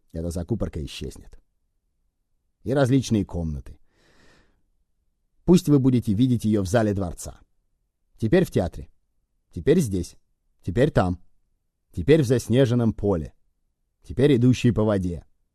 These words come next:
Теперь. И внезапно у него появляется достаточно пространства вокруг этого объекта,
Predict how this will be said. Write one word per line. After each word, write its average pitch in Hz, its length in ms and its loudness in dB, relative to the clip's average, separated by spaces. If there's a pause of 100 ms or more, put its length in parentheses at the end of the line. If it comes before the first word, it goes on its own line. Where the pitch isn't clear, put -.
(140)
Теперь. 117 400 -2 (800)
И 131 120 0
внезапно 120 560 0
у 127 40 2
него 101 240 0
появляется 101 480 -2
достаточно 104 600 -4
пространства 151 640 -4
вокруг 143 380 0
этого 123 260 -4
объекта, 113 460 -2